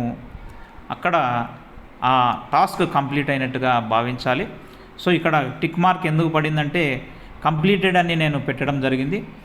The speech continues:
అదే ఇక్కడ in progress అని పై టాస్క్లో ఉంది కాబట్టి అక్కడ గ్రీన్ మార్క్లో టిక్ మార్క్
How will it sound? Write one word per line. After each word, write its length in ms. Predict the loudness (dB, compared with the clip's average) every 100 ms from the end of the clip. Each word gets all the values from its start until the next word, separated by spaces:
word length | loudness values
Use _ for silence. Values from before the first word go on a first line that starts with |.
| -16 -4
అదే 160 | 2 2
ఇక్కడ 160 | 2 2
in 180 | 2 2 2
progress 460 | 4 4 4 0 2
అని 180 | 0 2 0 2
పై 120 | 2
టాస్క్లో 460 | 2 0 0 0 0
ఉంది 120 | 2
కాబట్టి 320 | 4 2 2
అక్కడ 200 | 0 2 4 2 0 -10 -16 -12 -2
గ్రీన్ 240 | 2 4 4
మార్క్లో 320 | 4 4 0 0
టిక్ 160 | -2 2
మార్క్ 260 | 2 2